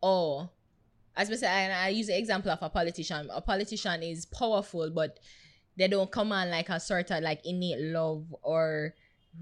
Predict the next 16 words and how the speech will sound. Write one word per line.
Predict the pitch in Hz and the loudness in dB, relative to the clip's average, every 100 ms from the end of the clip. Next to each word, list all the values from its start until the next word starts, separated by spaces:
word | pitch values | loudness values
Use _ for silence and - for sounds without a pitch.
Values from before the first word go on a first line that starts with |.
| 170 | -2
deep | 196 185 185 | 0 0 0
respect | 175 - - - 170 - 202 | -2 -4 -6 0 0 -2 -2
where | 170 | 0
people | 170 180 170 | 0 -2 -2
would | 170 | 0
literally, | 185 185 190 156 147 139 170 | -2 0 0 0 -2 -6 -12
well, | 139 139 | -12 -6
not | 170 170 | -6 -6
anymore | 139 151 160 | -8 -8 -6
at | 123 | -6
least, | 131 139 156 | -8 -10 -8
would | 147 | -6
literally | 180 208 156 147 | -6 -4 -4 -4
give | 160 160 | -6 -6
them | 151 151 | -6 -4
life | 156 151 139 | -4 -4 -6